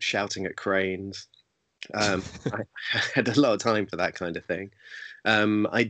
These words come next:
Speaker 1: I did think there was a, <sighs> I, I was uncomfortable with how you're asked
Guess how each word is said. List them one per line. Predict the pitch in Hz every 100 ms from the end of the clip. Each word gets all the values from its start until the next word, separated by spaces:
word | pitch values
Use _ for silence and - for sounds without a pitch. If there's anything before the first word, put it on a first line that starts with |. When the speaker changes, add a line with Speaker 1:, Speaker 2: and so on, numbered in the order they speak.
| -
Speaker 1:
I | 101
did | 117 143 143
think | - 147
there | 131
was | 127 123
a, | 117 117 - - - - _ _ _ _ -
<sighs> | - - - - -
I, | 117 107 - - -
I | -
was | 113 -
uncomfortable | 143 147 151 131 - 104 82 82
with | 82 92
how | - 101
you're | 95 95 -
asked | 92 92 - - - -